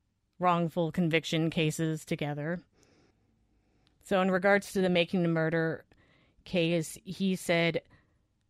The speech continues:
"People have told me over and over that my story is unique. The circumstances of my case, the injustice to the real victims, their families,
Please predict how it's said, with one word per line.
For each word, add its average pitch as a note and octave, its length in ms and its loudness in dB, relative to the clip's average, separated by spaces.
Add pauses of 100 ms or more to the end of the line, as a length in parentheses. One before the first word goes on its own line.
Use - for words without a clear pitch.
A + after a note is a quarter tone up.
"People B3 300 2
have G#3+ 120 2
told G3+ 200 2
me F3+ 160 2
over F#3+ 260 2
and F#3+ 120 0
over E3 380 2
that E3 160 2
my F3 120 0
story F3+ 500 0
is E3 180 0
unique. E3+ 540 0 (140)
The F3 100 0
circumstances F3+ 1000 0
of F3+ 180 -4
my D#3+ 160 0
case, - 560 -4 (340)
the E3+ 180 0
injustice F3 720 0
to F#3 100 -4
the E3+ 100 0
real E3+ 240 2
victims, E3 460 0
their D#3+ 140 0
families, E3+ 680 0